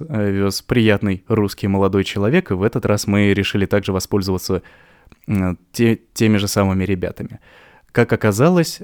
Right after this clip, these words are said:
э, трансфер две тысячи рублей в одну сторону, э, за это тебе, ко-, который называется, насколько я помню, стандарт, так она говорила, за это тебе дают, в общем, царскую карету на шесть мест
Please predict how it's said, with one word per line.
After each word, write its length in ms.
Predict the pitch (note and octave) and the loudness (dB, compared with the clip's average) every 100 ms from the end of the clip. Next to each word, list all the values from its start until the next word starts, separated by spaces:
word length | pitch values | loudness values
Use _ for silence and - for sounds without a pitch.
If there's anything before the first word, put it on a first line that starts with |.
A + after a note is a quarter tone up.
| - | -8
э, 240 | A#2 G#2 G2 | -2 0 0
трансфер 720 | - B2+ A#2+ - G#2+ G2+ F#2+ | 2 2 2 0 2 2 0
две 240 | G#2 A2 A2+ | -2 0 2
тысячи 320 | B2 G#2+ G#2+ | 2 0 0
рублей 560 | G#2 G2+ G2+ G2 F#2 | 0 2 4 4 2
в 140 | F2+ G2+ | -2 0
одну 180 | G2+ F#2+ | 0 -2
сторону, 600 | - E3 F3 D3+ C#3 B2+ _ _ | 2 2 4 4 2 0 _ _
э, 160 | A2 G#2 | -4 -2
за 140 | G#2+ | 2
это 200 | C#3+ D3 | 2 2
тебе, 360 | A2+ G2+ G#2+ A#2 | 0 2 4 2
ко-, 200 | - B2 | 0 -4
который 320 | - - A2 | -2 0 2
называется, 580 | G#2 G2+ G#2 G#2 G2 G#2+ | 2 2 4 4 2 -2
насколько 360 | F#2+ - G2+ | -4 -4 -4
я 40 | G2 | -2
помню, 300 | G#2 F#2+ F2+ | -2 -2 -2
стандарт, 800 | - - G2+ F#2+ F2+ D3+ - _ | -4 -2 -2 -2 0 0 -2 _
так 180 | - C#3 | -2 0
она 180 | B2 A#2 | 0 2
говорила, 500 | A2 A2 A2 G#2 G2+ - - - - _ | 2 4 4 2 -2 -8 -20 -20 -20 _
за 260 | - G2 G2+ | -8 -2 2
это 240 | D3 E3 | 2 0
тебе 520 | - G2+ G2 G2 F#2+ | 0 -2 2 2 2
дают, 460 | F#2 G2 G2+ D3 - | 2 0 2 0 -2
в 420 | G#2+ F#2+ F2 F2+ | -6 -6 -8 -6
общем, 220 | G2+ - | -6 -8
царскую 420 | F#2+ A2+ - G#2+ F#2+ | -2 0 0 -2 -4
карету 600 | - G#2 F#2+ B2+ C#3+ G2+ | 0 0 2 2 2 -2
на 500 | F#2 F#2 F#2+ F#2 F#2 | 0 0 0 0 -2
шесть 560 | - G2+ G2+ - - - | -4 -2 -2 -4 -14 -4
мест 460 | G#2 F#2+ F2 - | 0 0 -2 -8